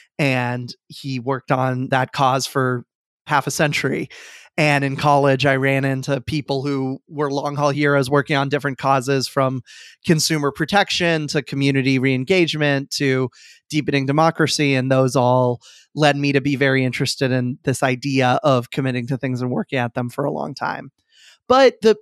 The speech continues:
place where this came from is that my experience wasn't that unique. It was that it was my experience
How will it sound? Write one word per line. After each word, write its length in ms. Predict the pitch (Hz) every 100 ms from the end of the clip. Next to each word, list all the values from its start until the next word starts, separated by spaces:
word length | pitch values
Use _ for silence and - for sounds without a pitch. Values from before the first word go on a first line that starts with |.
| -
place 360 | - 240 262
where 160 | 294 269
this 160 | 233 -
came 260 | 208 247
from 260 | 262 220 190
is 280 | 185 185 156
that 180 | 180 175
my 100 | 185
experience 640 | 180 - 180 208 202 160
wasn't 320 | 165 170 170 147
that 200 | 160 -
unique. 420 | 151 156 214 175
It 80 | 170
was 220 | 156 135
that 180 | 147 147
it 160 | 143
was 240 | 151 147 139
my 140 | 147
experience 840 | 139 - 156 156 160 156 147 -